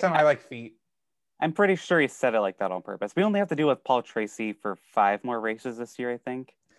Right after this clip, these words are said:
Speaker 2: Yeah, Alex let me
Speaker 1: So
Speaker 2: know about that, and I
Speaker 1: Yeah,
Speaker 2: hate Paul
Speaker 1: thank
Speaker 2: Tracy
Speaker 1: God.
Speaker 2: in the booth.
Speaker 1: It's, we're almost done, I think.
Speaker 2: Our theory
Speaker 1: I
Speaker 2: is
Speaker 1: think,
Speaker 2: that Charlie
Speaker 1: yeah.
Speaker 2: Kimball is gonna be in it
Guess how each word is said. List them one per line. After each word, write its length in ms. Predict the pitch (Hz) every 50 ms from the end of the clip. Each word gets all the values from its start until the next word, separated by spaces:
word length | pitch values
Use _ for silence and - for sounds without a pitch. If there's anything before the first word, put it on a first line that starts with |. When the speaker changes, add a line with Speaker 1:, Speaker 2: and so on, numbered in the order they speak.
| _ _ _ _ _
Speaker 2:
Yeah, 180 | - 156 185 180 -
Alex 440 | 156 156 175 214 247 254 - - -
let 200 | 170 180 - 101
me 60 | 98
Speaker 1:
So 60 | 95
Speaker 2:
know 160 | 98 131 139 139
about 280 | 117 120 107 104 -
that, 320 | 120 107 101 98 85 - _ _ -
and 240 | 123 120 117 110 - _ _ _ _ _ _ _ - - - - - _ _ _ _ _ _ _ _ _ _ _ _ _ _ - -
I 80 | 202 196
Speaker 1:
Yeah, 100 | 208 196
Speaker 2:
hate 160 | 185 170 -
Paul 100 | 170 170
Speaker 1:
thank 120 | 170 170
Speaker 2:
Tracy 160 | - 170 - 185 185
Speaker 1:
God. 120 | - 170 160
Speaker 2:
in 100 | 156 151
the 80 | 156
booth. 360 | 143 147 147 143 143 143 _ _ _ _ _ _ _ _ _ _ _ _ _ _ _ _ -
Speaker 1:
It's, 340 | 123 127 - - - - - _ _ - _ _ _ _ _ _ _ _ _ _ -
we're 80 | 139 151
almost 360 | 165 170 165 151 - - -
done, 400 | 139 127 120 113 107 104 104 107
I 120 | 117 113 107
think. 380 | 98 113 113 107 104 - - - _ _ -
Speaker 2:
Our 160 | 156 170 175
theory 360 | - - - 190 190 208 214
Speaker 1:
I 40 | 214
Speaker 2:
is 60 | 208
Speaker 1:
think, 140 | 208 160 156 196
Speaker 2:
that 140 | 180 151
Charlie 380 | - - 170 165 165 - - 143
Speaker 1:
yeah. 60 | 131 -
Speaker 2:
Kimball 340 | 147 139 131 127 120 117
is 80 | 110 -
gonna 200 | - 123 117 113
be 200 | 104 113 110 110
in 120 | 110 104
it 180 | 104 101 -